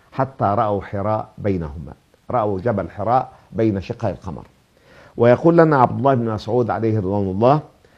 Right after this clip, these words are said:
قال: "انشق القمر على عهد رسول الله صلى الله عليه وسلم شقتين، فقال النبي صلى الله عليه وسلم لمن حوله من الناس:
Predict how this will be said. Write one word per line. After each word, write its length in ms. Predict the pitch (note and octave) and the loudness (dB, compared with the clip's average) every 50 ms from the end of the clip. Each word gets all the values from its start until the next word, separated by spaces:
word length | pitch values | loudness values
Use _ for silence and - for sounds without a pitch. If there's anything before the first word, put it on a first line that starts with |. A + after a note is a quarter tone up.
| _ _ _ - | _ _ _ 0
قال: 300 | A#2+ A#2+ B2+ C3+ C3+ - | 4 6 6 6 4 2
"انشق 400 | G2+ G#2 G2+ C3+ C3 B2+ - A#2 | 0 -2 -2 -2 -4 -4 -4 -4
القمر 380 | - - A#2+ A#2+ A#2 G#2+ F#2+ | -2 0 0 2 2 4 4
على 180 | F#2 G2 G2+ G2 | 4 2 4 4
عهد 240 | G2+ A#2+ A#2+ G2+ F#2+ | 4 4 4 2 0
رسول 320 | F2+ F#2+ - - A#2 G2+ | -2 -2 -2 -4 -2 -2
الله 320 | F#2+ F#2 G2+ A2 G2 G2+ | 0 0 0 0 0 -2
صلى 280 | F#2 - G2+ F2+ G2 F#2 | -4 -6 -8 -8 -6 -4
الله 260 | G2+ G#2+ A2+ G#2 G2+ | -4 -2 -2 -2 -2
عليه 140 | F2+ F#2+ F#2 | -2 -2 -2
وسلم 420 | F2+ G#2 C3+ C3 B2 A#2 A2+ G#2+ - - - _ _ _ _ _ _ | -2 0 0 2 2 2 0 -2 -4 -10 -18 _ _ _ _ _ _
شقتين، 760 | - - A#2+ - - - G#2+ G2+ B2+ C3+ C3 C3 C3+ C#3 C#3+ - - _ - - _ | -8 -6 -6 -6 -4 -4 -4 0 2 2 4 2 2 0 -4 -6 -12 _ -20 -20 _
فقال 400 | - A2+ G2+ - B2+ B2+ B2 A#2 | -6 -6 -2 2 4 4 4 4
النبي 380 | G#2 G2+ G2+ F#2+ G#2+ A2+ G#2+ G2 | 2 0 0 -2 -2 -2 -4 -4
صلى 260 | - A#2+ F#2+ G2 F#2 | -4 -6 -8 -6 -6
الله 380 | F#2+ G2+ G#2+ A2 A2+ F#2 F#2+ | -6 -4 -2 -2 -2 -2 -2
عليه 120 | F2+ G2 F2 | -4 -4 -6
وسلم 440 | F2 A#2 A#2+ A2 G#2+ G#2 G2 G2 G2 | -6 -6 -6 -4 -4 -4 -4 -4 -4
لمن 200 | F2 E2+ F2+ F2 | -6 -6 -8 -8
حوله 420 | - B2 A2+ G#2+ G2 F#2 F#2+ G2+ | -6 -4 -2 -2 -2 -4 -6 -6
من 140 | E2+ G2 F#2 | -6 -6 -6
الناس: 440 | F#2 F#2 G2+ A2+ A#2+ B2 - - | -6 -6 -4 -4 -4 -6 -8 -10